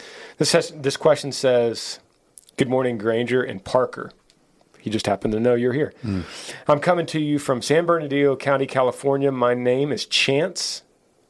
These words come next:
Speaker 1: and I'm also a Smith. My question is, I heard that you are looking for a charity for different launches. Well, I'm a volunteer out of Southern California, and we have a nonprofit here.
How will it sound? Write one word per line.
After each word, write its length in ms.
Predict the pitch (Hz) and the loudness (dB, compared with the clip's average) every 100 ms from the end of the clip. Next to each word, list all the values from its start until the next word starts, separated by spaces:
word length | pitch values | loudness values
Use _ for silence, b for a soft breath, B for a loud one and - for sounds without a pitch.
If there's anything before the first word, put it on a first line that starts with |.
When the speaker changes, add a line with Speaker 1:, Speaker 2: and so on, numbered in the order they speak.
| - | -4
Speaker 1:
and 140 | 113 | 0
I'm 120 | 107 | 2
also 280 | 110 117 135 | 0 0 -4
a 40 | 127 | -4
Smith. 380 | - 202 - _ _ _ B B B B | -2 -2 -2 _ _ _ B B B B
My 80 | 120 | -2
question 500 | 110 135 120 - 123 | 2 2 2 -2 -6
is, 560 | - 110 107 104 - - _ _ _ _ _ _ - 180 B B B B B B B - | -2 0 0 -2 -6 -8 _ _ _ _ _ _ -12 -12 B B B B B B B -2
I 80 | |
heard 160 | - 156 | 0 0
that 120 | 139 | 2
you 60 | 143 | 2
are 100 | 123 | 2
looking 280 | 127 131 117 | 0 -4 -4
for 120 | 113 | -4
a 60 | |
charity 680 | 101 - 143 147 107 101 101 _ _ | -2 0 2 2 0 -6 -12 _ _
for 220 | - 107 | -4 -2
different 340 | 98 - 123 | -2 -2 -2
launches. 640 | 113 107 104 - - - - | 0 0 -2 -8 -6 -8 -4
Well, 180 | 190 120 | 0 2
I'm 140 | 113 | 0
a 20 | |
volunteer 840 | 95 127 131 143 143 127 110 110 107 B B B B B - | 0 2 2 0 -2 -2 2 0 -2 B B B B B -2
out 220 | 123 117 | 2 2
of 220 | 110 104 | 0 -4
Southern 320 | - 127 127 120 | -2 -2 -2 0
California, 580 | 120 117 - 117 113 | 0 0 -2 -2 0
and 140 | 117 110 | -2 0
we 80 | 110 | 0
have 120 | 107 | -2
a 40 | |
nonprofit 600 | 107 104 113 110 101 - | 0 0 0 -2 -2 -4
here. 360 | - 101 95 | -4 -4 -4